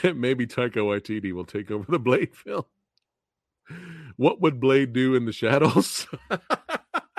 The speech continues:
Well, he was already there. Remember Sexy Sumo? <laughs> Wesley Snipes showed up on the, the, the, the earlier se-, was it the first season? That was fucking funny. Wesley Snipes. It was Danny Trejo. That was funny.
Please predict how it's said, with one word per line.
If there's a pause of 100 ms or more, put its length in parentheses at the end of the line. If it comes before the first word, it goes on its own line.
(520)
Well,
he
was
already
there.
Remember
Sexy
Sumo? (220)
<laughs>
Wesley
Snipes
showed
up (520)
on
the,
the,
the,
the
earlier
se-,
was
it
the
first
season? (320)
That
was
fucking
funny.
Wesley
Snipes.
It
was
Danny
Trejo. (380)
That
was
funny.